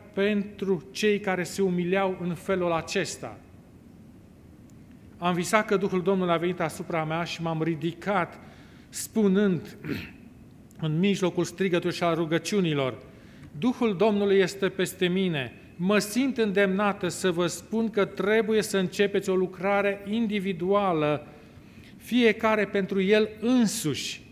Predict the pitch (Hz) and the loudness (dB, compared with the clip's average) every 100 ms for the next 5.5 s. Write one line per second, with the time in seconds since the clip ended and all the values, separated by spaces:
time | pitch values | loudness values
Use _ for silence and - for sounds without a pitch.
0 | - - - - - - - 143 180 254 | -20 -20 -20 -20 -20 -20 -14 -2 4 6
1 | 247 233 226 220 262 - 247 208 208 202 | 6 4 2 2 -2 0 0 2 2 2
2 | 220 240 - 220 - 220 208 233 226 - | 2 0 0 -2 0 -2 2 0 2 2
3 | 208 220 240 - 208 196 196 214 220 - | 4 4 2 0 2 2 2 2 2 2
4 | 208 196 202 262 254 240 220 175 214 226 | 2 4 6 6 4 2 0 2 6 8
5 | 180 - 190 165 131 | 6 0 2 2 2